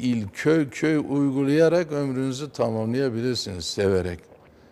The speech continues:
Yani insanın her şeyi bilmesi mümkün değildir biliyorsunuz. Bir profesyonelliği olur bir alanda. Onu uygularken her uyguladığı farklı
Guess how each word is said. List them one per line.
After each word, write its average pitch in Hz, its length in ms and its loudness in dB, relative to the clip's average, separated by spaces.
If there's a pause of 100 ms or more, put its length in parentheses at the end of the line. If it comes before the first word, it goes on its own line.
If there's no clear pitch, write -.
(140)
Yani 143 300 2
insanın 151 440 -4
her 147 240 0
şeyi 139 340 -4
bilmesi 123 460 -4
mümkün 143 440 -4
değildir 98 520 -2
biliyorsunuz. 87 640 -10 (540)
Bir 147 200 4
profesyonelliği 110 1120 0
olur 156 420 -2
bir 127 160 2
alanda. 104 640 2 (840)
Onu 151 320 4
uygularken 160 840 0 (240)
her 180 260 4
uyguladığı 113 1120 0 (360)
farklı 151 880 2